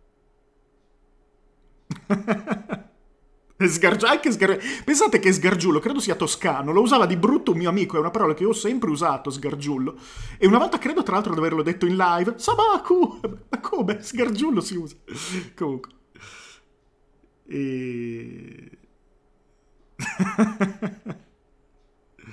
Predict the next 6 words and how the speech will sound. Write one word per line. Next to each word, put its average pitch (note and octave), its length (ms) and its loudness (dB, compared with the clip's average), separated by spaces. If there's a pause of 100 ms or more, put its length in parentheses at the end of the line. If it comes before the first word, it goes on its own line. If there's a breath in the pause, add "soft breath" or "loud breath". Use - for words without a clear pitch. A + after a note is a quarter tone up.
(1900 loud breath)
Cosa D#3 280 -4
sto F#3+ 220 0
leggendo E3+ 500 2
in E3+ 80 -2
questo E3+ 300 -4
periodo? D#3 640 -4